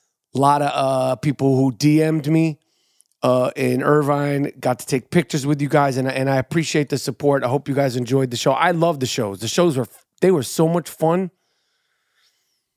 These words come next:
It's a big club, that club. It's like five hundred people. And we sold out three of the four shows. And it was just good to spend some time in Los Angeles, uh, seeing some friends, chilling. I don't miss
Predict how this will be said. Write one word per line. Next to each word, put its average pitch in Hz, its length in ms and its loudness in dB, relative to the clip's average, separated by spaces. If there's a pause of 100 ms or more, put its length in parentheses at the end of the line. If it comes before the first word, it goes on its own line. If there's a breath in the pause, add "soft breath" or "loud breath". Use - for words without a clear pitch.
(560)
It's 165 180 2
a 165 40 4
big 180 260 0
club, 170 440 0
that 127 180 -6
club. 139 220 0
It's 120 60 -6
like 135 120 -4
five 175 300 0
hundred 160 280 -4
people. 160 440 -4 (480)
And 120 140 0
we 131 80 0
sold 156 340 2
out 147 240 -2
three 170 440 -2
of 143 200 0
the 143 80 -4
four 156 360 0
shows. 139 600 -2 (1080 soft breath)
And 185 80 4
it - 20 6
was 202 100 2
just 202 180 -2
good 226 140 0
to 180 80 -4
spend 208 280 0
some 175 100 -4
time 185 260 2
in 170 60 0
Los 165 220 0
Angeles, 175 600 -2 (1900)
uh, 131 320 2
seeing 147 340 0
some 127 140 -8
friends, 190 680 0
chilling. 190 540 0
I 190 100 0
don't 220 180 0
miss 214 200 -2